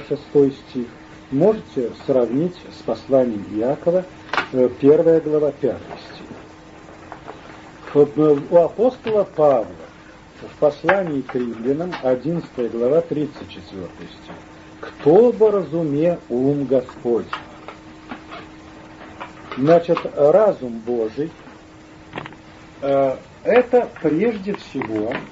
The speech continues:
э, о нём говорится в Откровении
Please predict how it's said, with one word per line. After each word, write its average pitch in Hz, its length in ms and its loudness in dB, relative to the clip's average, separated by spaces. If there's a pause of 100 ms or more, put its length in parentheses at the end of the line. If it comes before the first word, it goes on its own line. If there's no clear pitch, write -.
(1200)
э, 143 340 4
о 147 160 4
нём 156 340 2 (160)
говорится 127 600 2
в 135 60 0
Откровении 175 840 0